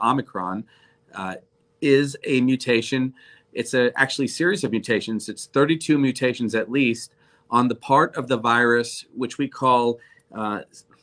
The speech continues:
well, specifically, it's the spike protein part of the virus. That's the part of the virus that will kinda stick into our cells and infect us. And what we've done is we've created, as everyone knows, a vaccine, a series of vaccines to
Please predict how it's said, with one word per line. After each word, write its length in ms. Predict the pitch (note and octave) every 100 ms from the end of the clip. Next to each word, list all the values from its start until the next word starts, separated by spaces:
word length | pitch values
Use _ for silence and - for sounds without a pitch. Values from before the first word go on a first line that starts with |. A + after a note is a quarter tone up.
| _
well, 160 | B2 A2+
specifically, 600 | - D3 - E3 C3+ A#2+
it's 100 | -
the 60 |
spike 380 | - - - - _
protein 500 | - - C#3 - C#3+
part 220 | C#3+ C3+
of 80 | C3+
the 80 | B2+
virus. 300 | A#2+ B2+ C3
That's 180 | C3+ C3+
the 80 | E3
part 220 | - D3
of 60 |
the 60 | C#3
virus 380 | A#2 A#2+ C3 C3
that 220 | A#2+ A2+ - _ _ _
will 100 | A#2+
kinda 240 | A#2+ C3 B2+
stick 380 | - - C#3+
into 240 | C#3+ C3+ C3
our 140 | A#2+
cells 360 | A#2 A#2+ A#2+ B2
and 120 | A2+
infect 360 | G#2+ A#2 A#2 -
us. 300 | D3+ D#3 - - - - _ -
And 280 | C3 C3 - _
what 140 | - E3+
we've 180 | E3 -
done 280 | D3 F3+
is 180 | B2 A#2
we've 160 | B2+ B2
created, 460 | - A#2+ G#2+ A#2
as 180 | A2+ G#2
everyone 280 | A#2 A#2 B2+
knows, 220 | G#2 G#2
a 60 | A2
vaccine, 540 | A2 A2 - F#2+ D2+ _ _
a 20 |
series 320 | - D#3 B2
of 80 | G#2+
vaccines 640 | G#2+ G#2 - A2+ A2 A2+
to 340 | - A#2 A2+